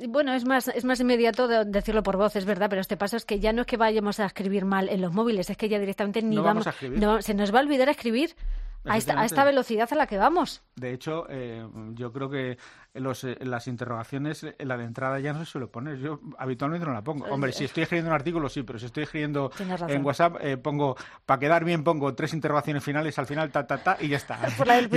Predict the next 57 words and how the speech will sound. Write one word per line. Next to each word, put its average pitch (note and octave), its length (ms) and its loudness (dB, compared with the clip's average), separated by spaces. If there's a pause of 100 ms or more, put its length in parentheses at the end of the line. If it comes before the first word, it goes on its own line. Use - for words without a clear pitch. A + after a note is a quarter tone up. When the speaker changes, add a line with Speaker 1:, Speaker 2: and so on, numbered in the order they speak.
Speaker 2:
queda, - 200 6
Speaker 1:
principio D4+ 260 8
y, C4+ 60 4
Speaker 2:
pa-, D3+ 160 4
por D#3+ 140 6
la E3+ 100 6
del E3+ 80 6
Speaker 1:
y D#3 40 -4
Speaker 2:
principio F3+ 360 4
Speaker 1:
pa C4+ 60 10
Speaker 2:
y, - 20 12
y C4+ 60 10
Speaker 1:
disimular. C4 500 6 (140)
Speaker 2:
que, G3+ 60 0
y - 20 2
que F#3+ 120 4
sea G#3 120 6
lo F#3+ 100 6
que E3+ 60 4
Dios C#3 140 2
quiera. - 440 4
Speaker 1:
<laughs> - 60 6 (560)
Eh, B3+ 160 6
Juanma, B3+ 420 6
eh, A3+ 300 0 (320)
la G#3+ 100 2
verdad G#3 140 2
es A3 60 -4
que B3 60 -8
se A#3 100 -4
nos A3+ 160 0
pasa A3+ 180 -2
el A#3 80 0
tiempo A3 220 0
volando G#3+ 300 4
hablando G3 220 0
de G3+ 60 0
este G3 180 -6
tema. G3+ 240 0 (240)
Eh, A#3 100 -6
rápidamente, G#3+ 520 2
unos A3 180 0
consejos G#3+ 480 -4
en G3 80 -4
general, G3 340 -2
porque, G3+ 200 -2
a F3+ 60 0
ver, G3 160 0
ponemos G#3 320 0
mucho A3+ 220 -2
el G#3 60 -4
foco G#3 180 -4
de G#3 100 0
atención G3+ 360 -4
en G3 80 -2
los F#3+ 120 -6
jóvenes, G#3+ 360 -4